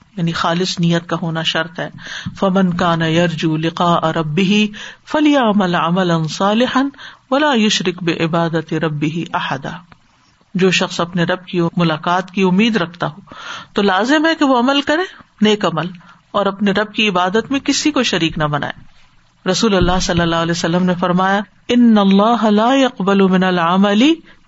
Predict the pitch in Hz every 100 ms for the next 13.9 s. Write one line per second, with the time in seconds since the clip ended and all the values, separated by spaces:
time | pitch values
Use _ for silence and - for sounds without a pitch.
0 | _ - 214 202 180 175 175 175 175 175
1 | 185 214 180 165 156 160 - 190 196 208
2 | 226 269 - - - _ 170 190 196 220
3 | 208 190 160 165 165 156 151 - 160 -
4 | _ _ _ _ 190 190 190 190 202 196
5 | 254 254 190 269 247 214 196 196 170 175
6 | 175 170 - 180 180 175 175 214 226 254
7 | - 208 - 196 160 160 156 151 151 156
8 | 165 - - - - _ - 190 190 -
9 | 190 180 175 175 175 160 165 170 165 160
10 | 160 - 151 143 - - - - - -
11 | - _ - - - 185 196 196 - 190
12 | 214 294 320 - - _ 190 170 180 180
13 | 160 160 160 160 151 143 131 - 202